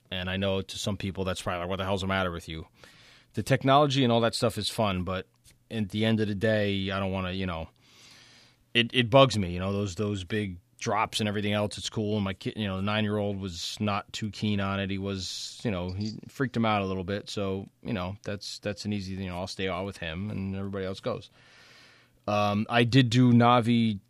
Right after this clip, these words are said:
River Journey for the first time 'cause I did not do that last time I was down there, uh, 'cause that was pretty much a walk-on, five, ten minutes, fifteen minutes most of the day, maybe twenty-five at one in the morning when it was busy.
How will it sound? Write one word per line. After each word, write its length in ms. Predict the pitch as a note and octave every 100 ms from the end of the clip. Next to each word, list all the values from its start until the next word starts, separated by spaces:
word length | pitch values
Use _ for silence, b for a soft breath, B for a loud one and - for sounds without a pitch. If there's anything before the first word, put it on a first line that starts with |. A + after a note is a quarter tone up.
| -
River 240 | B2 B2 B2
Journey 260 | C3 C3+
for 120 | B2 A#2
the 80 |
first 340 | G#2+ B2 A#2 -
time 320 | A2 A2 B2
'cause 140 | G2+
I 60 | F#2
did 160 | E2+ F2
not 320 | A2+ - G#2+
do 140 | G2+
that 200 | F#2+ F2+
last 240 | F2+ F#2 -
time 160 | F2+
I 100 | F2
was 380 | E2+ E2 F2 - _ G2+
down 300 | G2+ F2+ F2
there, 340 | E2+ E2+ F2 -
uh, 200 | F#2 F#2
'cause 160 | - A2+
that 100 | D#3
was 100 | A2
pretty 200 | C#3 A#2+
much 160 | A2+
a 40 | G#2
walk-on, 520 | G#2+ G#2+ F#2 E2 E2
five, 340 | - F#2 F#2+
ten 220 | - F#2+ F#2
minutes, 240 | F#2 F#2
fifteen 400 | - F#2 F#2+ F#2
minutes 320 | F2+ F#2 -
most 220 | F#2+ F#2
of 60 | F#2+
the 60 | F2+
day, 280 | F2+ F#2
maybe 320 | F2+ F#2+ G2+ G2
twenty-five 760 | - F#2+ G2+ F#2+ F2+ F#2+ F#2+
at 100 | -
one 240 | G2 G2 -
in 160 | G#2
the 60 | G2
morning 460 | F#2+ F#2+ G2 G2+ F#2+
when 60 | F2+
it 40 |
was 140 | F#2
busy. 400 | E2+ G2 G2 A2